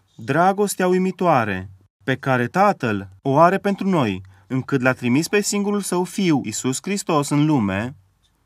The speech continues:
să moară pentru noi, să ne aducă în familia Lui și asta ne-a dat acces liber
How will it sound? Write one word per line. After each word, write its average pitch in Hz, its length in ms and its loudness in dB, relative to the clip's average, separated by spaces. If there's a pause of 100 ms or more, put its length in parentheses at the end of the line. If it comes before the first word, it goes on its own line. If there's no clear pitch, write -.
(280)
să - 220 -2
moară 151 380 2
pentru 196 340 -4
noi, 127 420 -2 (300)
să - 220 -4
ne 143 220 2
aducă 135 380 -2
în 220 60 0
familia 190 380 0
Lui 143 420 0 (120)
și 147 220 -8
asta 156 400 -4
ne-a 135 140 -6
dat 147 200 -8
acces 151 420 -6
liber 123 640 -4